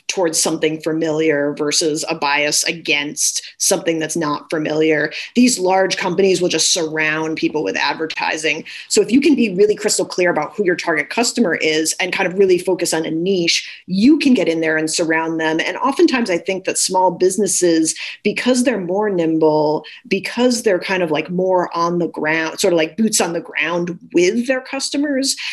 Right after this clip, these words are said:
they have a much more, um, much stronger ability to create content that is, like, really hitting the nail on the head, like,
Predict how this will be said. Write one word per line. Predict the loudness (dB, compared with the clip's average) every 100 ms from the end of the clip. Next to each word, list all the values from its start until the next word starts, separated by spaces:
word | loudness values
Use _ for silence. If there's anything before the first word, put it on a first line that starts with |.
| -6
they | 2 2
have | 6
a | 6
much | 4 2 -2 -2
more, | 2 2 0 -8 -2
um, | 0 0 0
much | 0 0
stronger | 0 0 2 4 2
ability | 4 2 4 2
to | 0 -4
create | -2 2 2 2
content | -4 -6 -2 -2 -2 -2 -2 -4 -8 -14 -8
that | -2 0 2 -2 -6 _ _ -2
is, | 2 2 0 -2
like, | -4 -6
really | -6 -2 0 0 0 0
hitting | 0 0 0
the | 0
nail | 0 0
on | 0 -2
the | -4
head, | -2 -2 -4 -8
like, | -6 -6